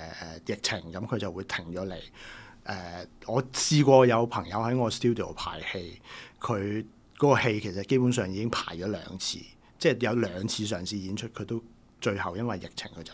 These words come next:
停咗。咁所以喺香港，我哋基本上完全做唔到任何嘅演出，就算私人嘅演出我都做唔到。咁，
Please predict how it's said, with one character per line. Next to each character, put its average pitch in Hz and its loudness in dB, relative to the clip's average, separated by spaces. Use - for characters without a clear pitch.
停 - -12
咗。 - -16
咁 226 6
所 190 10
以 165 10
喺 123 2
香 151 2
港， 95 -4
我 107 -2
哋 92 -6
基 117 -2
本 113 -4
上 95 -8
完 85 -10
全 78 -14
做 85 -6
唔 71 -12
到 82 -8
任 101 -6
何 90 -12
嘅 78 -14
演 90 -14
出， 104 -6
就 92 -6
算 104 -6
私 - 0
人 85 0
嘅 85 -8
演 80 -10
出 - -12
我 80 -14
都 78 -14
做 - -14
唔 - -20
到。 - -6
咁， 226 6